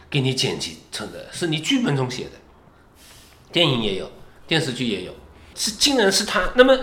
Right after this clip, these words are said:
他问题来了，他为什么不放过他？不就是让我党顺利地完成任务了吗？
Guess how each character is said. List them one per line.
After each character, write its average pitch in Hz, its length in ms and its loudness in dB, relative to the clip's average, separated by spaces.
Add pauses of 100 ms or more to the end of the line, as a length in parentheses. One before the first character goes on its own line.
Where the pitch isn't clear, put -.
他 190 260 -2
问 240 160 4
题 123 140 -4
来 80 220 -10
了， - 100 -16 (400)
他 - 120 -2
为 262 140 0
什 151 160 -4
么 143 80 -2
不 156 100 -6
放 202 280 -4
过 117 120 -4
他？ - 180 -10
不 - 120 -8
就 143 160 -4
是 123 240 -8 (640)
让 147 160 0
我 113 140 0
党 117 260 -4
顺 180 220 0
利 131 80 0
地 107 100 -4
完 101 160 -4
成 110 160 -10
任 151 240 -6
务 101 80 -8
了 90 80 -12
吗？ - 120 -18